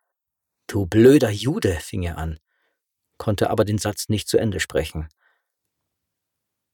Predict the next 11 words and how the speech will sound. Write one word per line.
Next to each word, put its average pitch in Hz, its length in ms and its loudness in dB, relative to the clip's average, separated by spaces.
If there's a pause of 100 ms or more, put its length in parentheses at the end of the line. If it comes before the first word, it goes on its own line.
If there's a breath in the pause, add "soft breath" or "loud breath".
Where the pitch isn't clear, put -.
Ich - 420 -2
feuerte 123 460 2
meine 107 220 -2
Projektile 113 680 -2
auf 120 160 -8
seine 98 240 -2
Brust 110 420 -4
und 113 100 -6
seinen 101 200 -2
Unterleib 82 540 -6
ab. - 300 -8